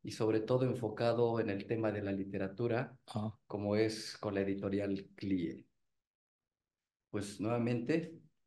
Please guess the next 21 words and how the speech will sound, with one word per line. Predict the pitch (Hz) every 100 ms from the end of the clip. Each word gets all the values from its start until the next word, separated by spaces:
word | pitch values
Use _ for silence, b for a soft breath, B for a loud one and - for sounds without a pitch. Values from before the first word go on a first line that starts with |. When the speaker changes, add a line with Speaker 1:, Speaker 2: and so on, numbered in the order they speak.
| _ -
Speaker 2:
Muchas, | 127 120
Speaker 1:
bienvenido, | 123 123 165 180 180 - -
México | 110 139 143
Speaker 2:
muchas | 139 120
gracias, | 143 143 143 - -
Speaker 1:
es | 113
su | -
Speaker 2:
muchas | - -
Speaker 1:
casa. | - - _
Speaker 2:
gracias. | 123 117 - - - _ _ _ _ _ _ _ _ _ _ -
Speaker 1:
Háblenos | 262 247 202 170
un | 214 202
poquito | 180 185 190 160
de | 139
cómo | 170 165 160 139
nació | 110 110 143
la | 143
editorial | 127 107 110 120 120
CLIE, | - 120 110 95 95 - -
hermano. | 95 - _ _ _ _ _ _ _ _ _ _ _ -
Speaker 2:
Bueno, | 196 196 - -